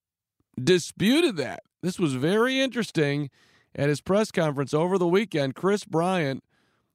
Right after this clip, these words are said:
about wanting to play elsewhere or not wanting to be a Cub and this big-time offer that K B apparently didn't want.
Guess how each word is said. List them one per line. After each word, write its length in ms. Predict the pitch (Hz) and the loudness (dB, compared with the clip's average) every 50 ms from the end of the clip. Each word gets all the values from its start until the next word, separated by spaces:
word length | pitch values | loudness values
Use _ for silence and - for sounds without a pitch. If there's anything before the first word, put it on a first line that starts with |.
| _ | _
about 340 | - 117 123 139 139 139 123 | -8 -4 0 0 2 0 0
wanting 400 | 120 135 147 165 190 214 214 202 175 | 0 0 0 2 2 0 0 0 -2
to 60 | 160 | -4
play 300 | - - 151 165 156 151 | -4 -4 -2 0 0 2
elsewhere 540 | 165 185 196 190 - - 170 190 190 180 147 | 2 2 0 -2 -2 -2 0 2 2 2 2
or 60 | 127 | 0
not 280 | 117 123 165 185 - | -2 -2 -2 -2 -2
wanting 280 | 143 180 180 180 185 175 | -4 -4 -2 -2 -2 -2
to 60 | 165 | -2
be 160 | 165 175 175 | 0 2 2
a 60 | 170 135 | 0 0
Cub 480 | - 147 156 170 185 185 185 175 147 | 0 0 2 2 2 2 0 0 0
and 200 | 135 120 113 110 - _ _ _ _ | -2 -4 -4 -8 -12 _ _ _ _
this 160 | - 120 117 117 | -6 -6 -4 -2
big-time 560 | 131 151 160 185 180 - - 185 180 180 175 | -2 0 0 0 0 0 0 0 2 2 2
offer 400 | 180 185 208 220 - - 151 139 | 2 2 2 0 0 -2 -2 0
that 220 | 131 127 127 - | 0 -2 -2 -4
K 220 | - - 165 170 165 | -4 -2 0 0 0
B 160 | 143 170 165 | 0 0 0
apparently 460 | 156 - 147 156 165 160 160 160 147 | 0 0 0 -2 0 0 0 0 0
didn't 280 | 127 160 165 160 151 143 | 0 0 0 0 0 0
want. 280 | 165 190 180 135 - | 0 0 0 -2 -6